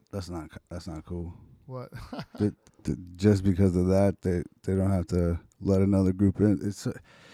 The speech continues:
Speaker 1: it's just so reminiscent of, of Jim Crow style legislation, segregation, divide.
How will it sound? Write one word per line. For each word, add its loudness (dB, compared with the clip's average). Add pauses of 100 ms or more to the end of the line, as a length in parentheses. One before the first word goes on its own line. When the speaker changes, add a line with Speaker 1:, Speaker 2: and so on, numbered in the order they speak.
(220)
Speaker 1:
it's -2
just 4
so 4
reminiscent 2
of, -4
of -6
Jim 0
Crow 0 (640)
style 0
legislation, 0 (500)
segregation, -4
divide. -2